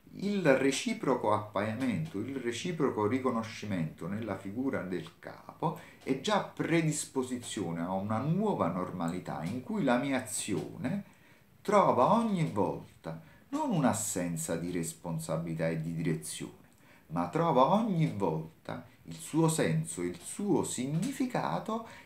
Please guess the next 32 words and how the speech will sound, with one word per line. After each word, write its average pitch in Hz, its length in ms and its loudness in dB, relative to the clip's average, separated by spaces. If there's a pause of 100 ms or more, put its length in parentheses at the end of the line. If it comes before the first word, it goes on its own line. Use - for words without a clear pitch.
(140)
nel 156 320 2
senso 117 540 2
e 95 60 0
nel 170 320 0
significato 131 840 0
e - 20 -2
nello 123 260 0
specifico 127 800 -4
motivo 151 420 -2
esistenziale, 123 840 -4
nello 107 200 -4
specifico 143 800 -4
valore 87 800 -2 (440)
che 202 120 4
il 160 420 6
capo 175 680 0 (280)
<clears throat> 165 340 4
trasmette 196 1080 0 (260)
in 170 220 4
ragione 185 640 4
della 175 260 0
specifica 160 640 -2
situazione 151 680 -2
che 131 120 -2
ci - 160 -6
troviamo 123 580 -2 (260)
ad 107 200 0
attraversare, 156 760 0
nella 165 340 0
quale 120 340 2
siamo 113 280 -2
soggetti 87 580 -6